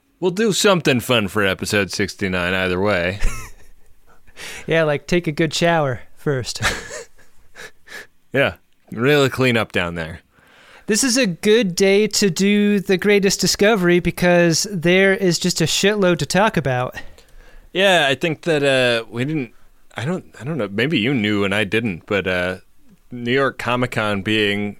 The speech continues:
Speaker 1: a major headwater of Trek news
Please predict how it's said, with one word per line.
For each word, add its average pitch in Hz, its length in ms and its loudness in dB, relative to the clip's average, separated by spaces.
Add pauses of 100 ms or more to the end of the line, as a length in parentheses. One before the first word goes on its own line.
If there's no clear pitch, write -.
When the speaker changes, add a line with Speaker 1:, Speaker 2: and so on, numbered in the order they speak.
Speaker 1:
a 104 260 0
major 104 1040 -2 (160)
headwater 107 680 -2
of 98 380 -2
Trek - 380 -4
news 95 560 -2